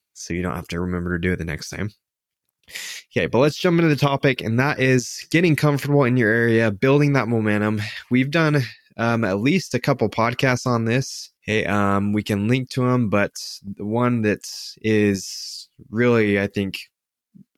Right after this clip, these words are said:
uh, got me thinking more about this than any other podcast is one we with,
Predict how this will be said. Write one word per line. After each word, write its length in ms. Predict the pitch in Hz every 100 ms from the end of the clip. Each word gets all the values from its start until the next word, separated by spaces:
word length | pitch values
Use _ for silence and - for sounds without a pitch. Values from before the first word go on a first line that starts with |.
| -
uh, 460 | 98 95 92 95
got 260 | 98 113 101
me 120 | 101
thinking 380 | 92 113 101 95
more 220 | 98 104
about 220 | 98 95 -
this 160 | 98
than 160 | - 95
any 220 | 107 104
other 160 | 98 90
podcast 580 | - 85 85 90 98
is 140 | 127 101
one 180 | 104 101
we 160 | 98
with, 240 | 95 110